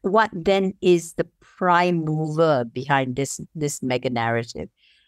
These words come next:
And I think I have been thinking about mega narratives quite a lot because I, I was doing a project quite recently in Perak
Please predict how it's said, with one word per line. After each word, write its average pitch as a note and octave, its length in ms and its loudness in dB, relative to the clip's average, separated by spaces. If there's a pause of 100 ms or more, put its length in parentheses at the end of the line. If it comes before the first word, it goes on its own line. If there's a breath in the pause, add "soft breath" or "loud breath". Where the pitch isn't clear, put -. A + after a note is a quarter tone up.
(140)
And F#3 160 4
I F#3+ 60 2
think C#4 220 -2
I A#3+ 140 6
have A#3+ 280 4
been F#3 160 2
thinking E3 240 0
about C3+ 200 2
mega C#3 200 0
narratives B2 480 0
quite A#2 240 -2
a - 20 -2
lot A2+ 220 2
because C#3 480 -2
I, B2+ 140 2
I C#3+ 160 -2
was C#3 180 2
doing C#3+ 160 0
a C3+ 60 0
project C#3 340 0
quite - 180 0
recently C3 440 -2
in C3 100 -4
Perak C3+ 360 0